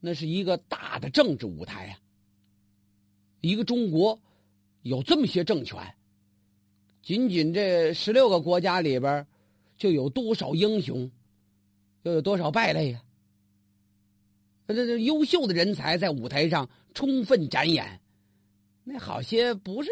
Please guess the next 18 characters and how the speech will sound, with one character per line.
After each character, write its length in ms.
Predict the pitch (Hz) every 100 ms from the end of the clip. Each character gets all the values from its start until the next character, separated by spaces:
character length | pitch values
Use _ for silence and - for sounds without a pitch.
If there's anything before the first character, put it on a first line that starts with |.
| 480
什 180 | 190 196
么 160 | 196
高 260 | 170 277 277
明 180 | 240 226
演 220 | 180 135
员 120 | 135
的 80 | 175
人 240 | 147 156 160 _ _ _
也 260 | 147 196 262
往 260 | 320 -
这 120 | 165
台 280 | 170 165 180
上 220 | 220 208
拥 340 | 202 262 247 240
呢。 200 | - - _ _ _ _ _ _ _ _ _
这 120 | - 170
王 360 | 151 202 311
俊 100 | 277